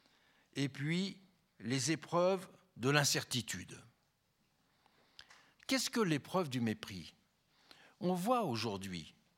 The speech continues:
que dans le monde du travail même, très souvent, les questions salariales, elles restent présentes, et, et on le voit bien au, combien aujourd'hui.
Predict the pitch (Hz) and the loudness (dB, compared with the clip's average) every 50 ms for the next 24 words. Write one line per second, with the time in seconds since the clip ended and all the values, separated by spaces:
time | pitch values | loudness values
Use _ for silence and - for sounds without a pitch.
0 | _ _ _ _ _ _ _ _ - 151 143 135 190 214 240 247 226 202 202 240 | _ _ _ _ _ _ _ _ -4 -4 -2 0 2 4 4 6 6 6 4 4
1 | 247 220 147 139 139 - - - 131 127 113 120 107 95 95 107 120 120 113 95 | 4 4 2 0 -4 -4 -2 -2 0 0 2 2 0 0 0 0 2 2 2 0
2 | 85 80 - - - _ _ _ _ _ _ _ _ _ _ _ - _ _ _ | -2 -4 -8 -12 -18 _ _ _ _ _ _ _ _ _ _ _ -20 _ _ _
3 | _ _ - _ _ _ - 202 233 220 - - 165 147 151 190 208 165 113 95 | _ _ -20 _ _ _ -2 0 0 0 0 0 -2 -2 0 0 0 0 -2 -4
4 | 98 - _ _ _ - 139 143 - 160 143 - - 160 147 - - 143 147 139 | -8 -16 _ _ _ -6 -4 -2 0 0 0 0 0 0 0 2 2 4 4 4
5 | 135 143 147 165 160 151 123 107 95 107 135 135 - 139 - - - 160 151 160 | 4 4 2 2 2 4 2 2 2 0 0 -2 -2 -4 -4 -2 -2 0 2 2
6 | 214 185 127 98 - 110 113 113 107 95 104 110 104 113 110 101 107 113 107 104 | 2 2 0 0 -2 -4 -2 -2 -2 -2 -4 -4 -4 -4 -4 -2 -2 -4 -4 -2
7 | 117 147 143 131 117 95 95 95 - - _ _ - - 120 123 123 131 147 143 | -2 0 0 0 0 0 -2 -4 -6 -12 _ _ -10 -6 -4 -2 0 0 0 0
8 | 131 104 - 117 120 120 139 135 151 160 190 202 175 127 | 0 0 -2 -2 -4 -2 -2 -4 -4 -4 -4 -4 -6 -6